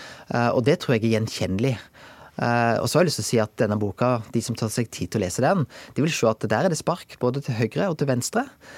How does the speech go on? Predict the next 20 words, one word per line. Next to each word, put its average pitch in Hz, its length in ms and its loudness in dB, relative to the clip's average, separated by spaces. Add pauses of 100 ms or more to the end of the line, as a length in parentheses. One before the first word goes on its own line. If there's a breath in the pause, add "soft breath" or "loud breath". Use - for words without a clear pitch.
(280 loud breath)
Eh, 156 240 4
ikke - 160 -2
spark, - 480 -4
men 208 160 2 (300)
poli-, 208 240 0
saker 151 340 -2
vi 135 160 0
er 135 160 -4
politisk - 540 -6
uenige 95 260 -2
om. 101 140 -4 (480 loud breath)
Og - 80 -2
sånn 131 260 0
vil 131 160 2
jo 117 80 0
det 127 160 -2
være 107 240 0
for - 480 -4
et - 160 -8
sentrumsparti. 104 800 -4